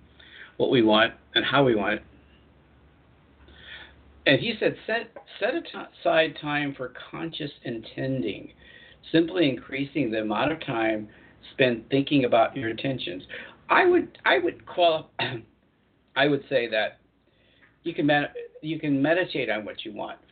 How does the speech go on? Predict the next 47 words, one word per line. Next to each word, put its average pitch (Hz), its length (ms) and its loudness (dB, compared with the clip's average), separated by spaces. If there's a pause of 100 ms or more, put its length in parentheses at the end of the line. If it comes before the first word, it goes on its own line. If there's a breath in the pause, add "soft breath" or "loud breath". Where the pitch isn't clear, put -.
(100)
focus 196 320 -2
on 143 160 2
what 131 220 -4
you 131 60 -6
want, 110 320 -4
visualize 143 560 2
what 110 220 -12
you 113 80 -8
want, 95 300 -10
daydream 151 500 0
about 110 380 0
what 113 240 -4
you 113 100 -10
want, 104 300 -6 (720 loud breath)
setting 165 320 2
that 127 220 4
intention 120 760 -10
to 113 80 -12
the 110 100 -12
universe, 120 600 -4 (140)
to - 60 -16 (140)
source. 120 340 4 (680 soft breath)
And 127 300 -10
as 127 240 -12
my 123 200 0 (140)
spirit 196 280 2
guides 117 340 4
talked 117 280 -2
about, 107 320 0
getting 135 320 0
that 123 180 0
heart - 340 -2 (100)
center 113 280 -4 (100)
connected 117 640 -6
to - 80 -14 (280)
source, 147 280 4 (120)
that - 100 -14
you're 160 140 -6
putting 208 340 -8
out 160 180 -4
that 156 180 -4
energy 123 520 -2
so 98 80 -2
you 120 240 -6
can 120 180 -6
get 110 160 -2
ener-, 110 320 0